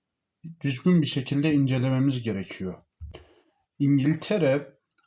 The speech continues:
Afrika'daki sömürge ülkelerinin toprağa tohum ekmesine dahi müsaade etmiyor.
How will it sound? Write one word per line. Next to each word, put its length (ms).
Afrika'daki 1040
sömürge 560
ülkelerinin 880
toprağa 560
tohum 400
ekmesine 760
dahi 340
müsaade 500
etmiyor. 600